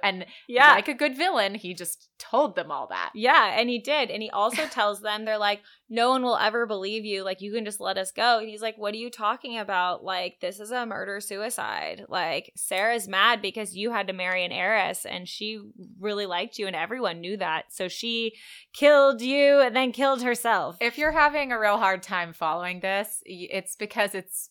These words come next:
Speaker 1: it's quite weak. Like, <laughs> I, I don't think there's any bones about it. The whole villain coming in at the end with the gun, it's
Speaker 2: No,
Speaker 1: just a bit,
Speaker 2: I
Speaker 1: it's
Speaker 2: mean,
Speaker 1: just
Speaker 2: it just,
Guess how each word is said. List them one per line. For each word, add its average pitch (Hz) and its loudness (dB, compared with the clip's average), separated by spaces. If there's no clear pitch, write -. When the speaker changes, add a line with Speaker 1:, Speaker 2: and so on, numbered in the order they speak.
Speaker 1:
it's 196 -8
quite 160 -6
weak. 156 -12
Like, 190 -4
<laughs> - -18
I, 233 4
I 254 6
don't 285 2
think 277 -6
there's 214 -4
any 190 0
bones 175 -6
about 165 0
it. 170 -6
The 202 -4
whole 247 -4
villain 180 -6
coming 208 2
in 185 -2
at 185 -6
the 185 -10
end 170 -2
with 170 -10
the 175 -8
gun, 165 -2
it's 285 2
Speaker 2:
No, 311 6
Speaker 1:
just - 4
a 440 2
bit, - 2
Speaker 2:
I 302 10
Speaker 1:
it's 311 4
Speaker 2:
mean, 339 6
Speaker 1:
just 370 6
Speaker 2:
it - -2
just, 440 2